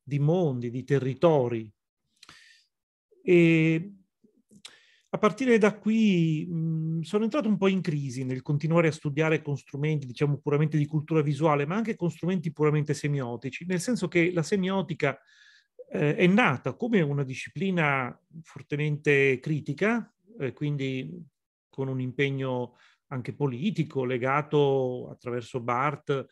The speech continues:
alla scuola di Francoforte, quindi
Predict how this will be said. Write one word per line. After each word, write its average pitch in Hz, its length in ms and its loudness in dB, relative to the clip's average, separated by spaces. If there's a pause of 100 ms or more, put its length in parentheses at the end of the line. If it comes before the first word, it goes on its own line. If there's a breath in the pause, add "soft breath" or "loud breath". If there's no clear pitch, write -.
(460 soft breath)
alla 131 1040 -2
scuola 127 320 -6
di 120 80 -8
Francoforte, 127 880 -2
quindi 139 480 -4